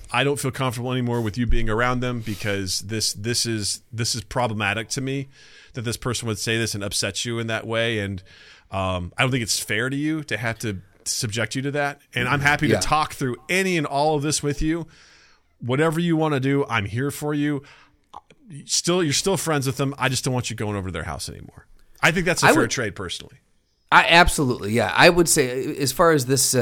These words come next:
Speaker 2: "Am I the asshole?" question goes, like, uh, a-, absolutely, this woman's not the asshole. I think we
Speaker 1: Mm-hmm.
Speaker 2: can, we can agree on that.
Speaker 1: Yeah.
Speaker 2: Like, you, you are not the asshole for, for, for this. What adult, religion aside, what adult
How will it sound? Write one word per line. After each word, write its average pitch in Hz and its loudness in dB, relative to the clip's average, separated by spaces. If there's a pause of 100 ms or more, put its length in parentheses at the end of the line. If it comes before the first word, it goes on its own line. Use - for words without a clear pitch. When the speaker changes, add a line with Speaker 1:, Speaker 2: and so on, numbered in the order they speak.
Speaker 2:
"Am 117 2
I 113 2
the 113 2
asshole?" 113 0
question 101 -4
goes, 95 -4
like, - -2 (240)
uh, - -4 (1300)
a-, 160 -2
absolutely, 180 4
this 135 2
woman's 131 2
not 113 -4
the 101 -6
asshole. - -8
I 117 0
think 127 4
we - 4
Speaker 1:
Mm-hmm. 90 -4
Speaker 2:
can, 117 0
we 127 2
can 123 0
agree 135 6
on 120 6
that. 101 -2
Speaker 1:
Yeah. 95 -2
Speaker 2:
Like, 117 4
you, 139 -2
you 143 6
are 135 10
not 143 4
the 123 0
asshole 113 -2
for, 104 -4
for, 113 6
for 131 8
this. 101 -2 (1300)
What 160 2
adult, 131 0 (800)
religion 196 8
aside, 135 2
what 226 8
adult 139 2